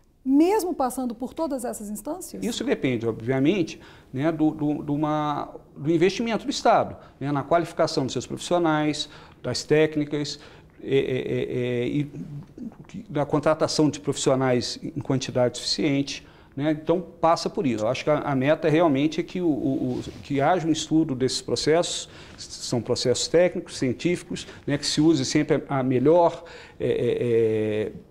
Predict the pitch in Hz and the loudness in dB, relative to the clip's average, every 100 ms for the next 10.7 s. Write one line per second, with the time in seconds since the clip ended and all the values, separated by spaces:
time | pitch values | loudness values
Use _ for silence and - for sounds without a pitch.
0 | - - 170 160 151 143 - 151 143 143 | -20 -10 0 4 4 4 2 2 2 4
1 | 180 180 180 180 - 135 156 147 135 143 | 6 6 4 0 -8 0 2 2 0 0
2 | 135 139 143 131 120 - - 135 - 123 | 2 4 4 2 -2 -6 -2 -2 0 4
3 | 160 175 170 120 127 135 165 170 185 185 | 6 8 6 4 2 4 4 4 0 -4
4 | - - - 143 147 170 190 180 - - | -6 -12 -2 -2 -2 -2 -2 -2 -6 -8
5 | - 165 165 170 175 196 - - 131 120 | -6 0 4 4 4 0 2 4 4 2
6 | - - - - - - - - 165 120 | -6 -12 -18 -20 -20 -20 -10 -2 0 4
7 | 131 190 247 - - - - 127 156 - | 6 6 4 -2 -18 -18 -4 -2 -2 -6
8 | - - - 101 117 107 - 117 113 - | -20 -16 -8 -4 -2 -4 -8 -6 -6 0
9 | 147 175 220 214 - - 120 123 107 101 | 4 4 2 -4 -16 -18 -12 -8 -6 -6
10 | 110 110 101 117 170 202 - | -8 -6 -2 2 2 2 -6